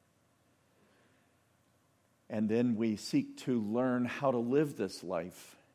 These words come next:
in light of your goodness and your grace. Remind us that life is not a problem to be solved, but a gift to be unwrapped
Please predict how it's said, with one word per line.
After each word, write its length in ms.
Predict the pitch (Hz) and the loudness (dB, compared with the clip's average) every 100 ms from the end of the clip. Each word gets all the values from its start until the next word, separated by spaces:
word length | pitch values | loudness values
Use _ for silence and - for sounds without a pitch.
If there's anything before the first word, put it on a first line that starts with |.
| _ 131 | _ -8
in 200 | 110 90 | -6 -2
light 300 | 98 104 98 | -2 -2 -4
of 180 | 107 95 | -8 -6
your 160 | 101 90 | -4 -6
goodness 540 | 95 117 113 110 - | -4 -4 -2 -4 -6
and 100 | 95 | -8
your 140 | 87 87 | -6 -8
grace. 600 | - 80 87 - - - - _ _ _ _ _ _ _ _ _ _ _ _ _ _ _ _ _ _ _ _ _ _ _ _ _ _ _ _ _ _ _ _ _ _ _ 110 | -8 -8 -10 -16 -20 -20 -20 _ _ _ _ _ _ _ _ _ _ _ _ _ _ _ _ _ _ _ _ _ _ _ _ _ _ _ _ _ _ _ _ _ _ _ -8
Remind 500 | 107 101 117 110 101 | -2 2 2 2 0
us 200 | 98 - | -4 -2
that 260 | 104 - | -2 0
life 320 | 107 107 98 | 0 0 -2
is 160 | 110 98 | -6 -4
not 200 | 107 104 | -2 -2
a 80 | 98 | -2
problem 540 | - 107 98 107 101 | -2 -2 0 -2 -4
to 120 | 92 101 | -6 -8
be 160 | 101 | -8
solved, 680 | - - 104 95 87 - 107 | -8 -2 0 0 -4 -10 -12
but 380 | 101 92 98 - _ _ _ _ _ _ _ _ _ _ _ _ 98 | -6 -6 -6 -14 _ _ _ _ _ _ _ _ _ _ _ _ -10
a 80 | |
gift 540 | 92 85 120 127 123 - | -10 0 2 2 -4 -10
to 120 | 117 | -8
be 220 | 92 104 | -4 -4
unwrapped 760 | 95 90 87 92 92 76 - | -4 -6 -6 -4 -4 -6 -12